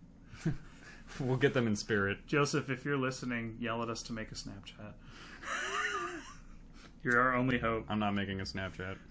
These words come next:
Speaker 2: Me neither.
Speaker 1: Um, Joseph, we mentioned him last episode.
Speaker 2: Mm-hmm.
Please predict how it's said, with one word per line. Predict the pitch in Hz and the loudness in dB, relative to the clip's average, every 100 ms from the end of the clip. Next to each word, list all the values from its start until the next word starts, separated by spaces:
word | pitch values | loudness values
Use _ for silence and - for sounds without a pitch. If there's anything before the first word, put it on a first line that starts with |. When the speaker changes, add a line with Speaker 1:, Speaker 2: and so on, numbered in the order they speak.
| - | -4
Speaker 2:
Me | 123 | -2
neither. | 104 101 107 107 123 | 0 0 2 2 4
Speaker 1:
Um, | 120 123 123 120 113 107 - - - - - - - - - - | 6 6 6 4 2 -2 -8 -18 -18 -20 -20 -20 -18 -18 -16 0
Joseph, | 180 247 143 104 | 6 6 6 4
we | 151 | 4
mentioned | 165 202 175 | 4 4 4
him | 160 | 6
last | 147 254 - | 4 2 2
episode. | 98 104 107 110 151 147 | 0 0 0 2 2 2
Speaker 2:
Mm-hmm. | 113 123 | -2 -2